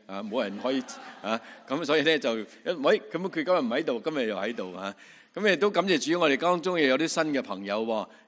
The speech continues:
有一個第一次嚟嘅，係嘛，嚇？有一個係我以前嘅得力嘅助手張南芝 Tracy 啊，咁我特別係歡迎佢，因為我冇機會一陣間歡迎你啊，嚇，所以請你企起身，啊，俾我認識下啊。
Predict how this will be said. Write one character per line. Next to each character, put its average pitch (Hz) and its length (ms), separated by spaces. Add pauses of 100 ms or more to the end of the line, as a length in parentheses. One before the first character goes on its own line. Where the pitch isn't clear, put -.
有 113 160
一 - 20
個 123 280
第 135 140
一 147 100
次 156 220
嚟 107 160
嘅， 107 240
係 101 60
嘛， 101 280
嚇？ 117 100 (260)
有 131 160
一 - 20
個 143 100 (100)
係 127 200
我 110 120
以 110 140
前 98 180 (260)
嘅 101 240
得 151 140
力 120 80
嘅 107 180
助 95 220
手 107 340 (100)
張 139 280
南 92 300
芝 - 140 (240)
Tracy 160 520 (100)
啊， 95 220 (260)
咁 135 160
我 113 380
特 110 100
別 107 140
係 104 100
歡 165 120
迎 120 140
佢， 113 80
因 139 40
為 147 100
我 113 140
冇 110 160
機 143 100
會 104 160
一 - 40
陣 117 40
間 127 140
歡 131 140
迎 95 180
你 92 140
啊， 92 80
嚇， 98 180 (160)
所 131 120
以 - 20
請 135 140
你 127 120
企 120 420
起 123 100
身， 135 220 (360)
啊， 95 80
俾 135 120
我 135 60
認 107 200
識 143 140
下 107 100 (200)
啊。 120 260